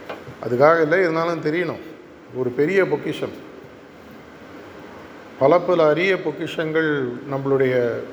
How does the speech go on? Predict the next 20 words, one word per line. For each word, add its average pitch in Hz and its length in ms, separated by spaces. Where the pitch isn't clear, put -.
இந்திய 151 200
கலாச்சாரத்துல 147 800
பார்த்தீங்கன்னா 139 480
காலத்தால் 147 560
அழிக்கப்பட்டிருக்கு. 156 920
எதனாலன்னா 175 600
அது 127 140
என்னன்னே 185 300
தெரியாதவங்க 156 520
கையில 147 260
அது 127 140
கிடைச்சதுனால. 120 560
நம்ம 139 180
அது 139 120
மாதிரி 165 200
ஆயிடக்கூடாது. 147 460
அப்படின்னா 147 240
முதல்ல 160 340
நம்மளுடைய 165 420
பயிற்சியை 160 540